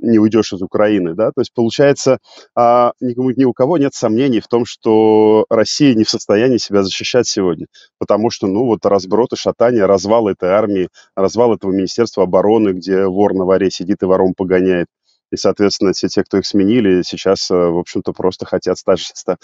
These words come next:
также стать такими же выдающимися ворами. И, соответственно, то есть вот, грубо говоря, российская общественность, даже вот та самая патриотическая, она сегодня вот понимает, что Россия абсолютно беззащитна. М, если сегодня,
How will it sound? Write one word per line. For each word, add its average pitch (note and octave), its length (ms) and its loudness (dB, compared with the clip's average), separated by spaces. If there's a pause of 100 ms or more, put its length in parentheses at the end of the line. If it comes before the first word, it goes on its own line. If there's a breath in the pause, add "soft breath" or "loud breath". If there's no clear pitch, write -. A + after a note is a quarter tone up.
(220 loud breath)
также A2 240 -2
стать G#2+ 200 -2
такими A2 300 -4
же G#2 120 -2
выдающимися G2 640 -4
ворами. F#2 380 2 (300 loud breath)
И, G#2+ 40 -6
соответственно, B2+ 540 0
то D3 140 -2
есть - 160 -4
вот, D3+ 180 2 (300)
грубо D3 260 2
говоря, B2 380 4
российская C3 420 -4
общественность, A2+ 480 -4
даже A2+ 200 0
вот G#2 100 -2
та A#2 80 0
самая G#2 280 -2
патриотическая, G#2+ 800 -2
она B2 100 2
сегодня C3 560 2
вот G#2+ 260 -2 (240)
понимает, A2+ 500 2
что G2+ 520 -2
Россия C3 500 0 (340 soft breath)
абсолютно - 520 0
беззащитна. G#2 800 0 (340 loud breath)
М, A2 300 4
если B2+ 320 0
сегодня, A#2 720 0